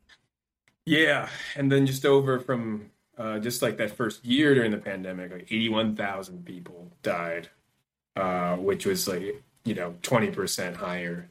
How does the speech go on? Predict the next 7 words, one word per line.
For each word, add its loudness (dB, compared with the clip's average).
than -4
the -6
year -2
prior -10
to -8
the -8
pandemic. -6